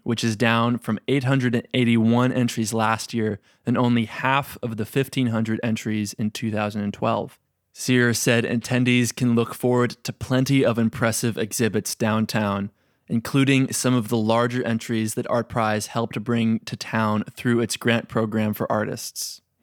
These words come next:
Many events are scheduled throughout Art Prize around Grand Rapids, including walking tours, art workshops, music, art markets, expert-led discussions about art, meet and greets with artists,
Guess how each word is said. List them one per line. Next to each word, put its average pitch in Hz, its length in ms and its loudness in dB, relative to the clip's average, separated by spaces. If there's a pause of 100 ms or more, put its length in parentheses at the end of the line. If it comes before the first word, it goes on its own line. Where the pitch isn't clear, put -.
(500)
Many 135 320 4
events 123 580 2
are 117 120 2
scheduled 123 760 0
throughout 117 520 0
Art 120 220 -2
Prize 113 480 0
around 110 480 0
Grand 110 180 0
Rapids, 104 680 -4
including 117 440 2
walking 117 460 2
tours, 123 480 0 (240)
art 123 180 4
workshops, 127 760 -2
music, 147 520 0 (160)
art 131 240 0
markets, - 600 -2 (120)
expert-led 131 580 0
discussions 120 640 -2
about 113 400 0
art, 117 320 -4 (420)
meet 143 220 2
and 147 100 2
greets 135 300 0
with 127 160 0
artists, 120 500 0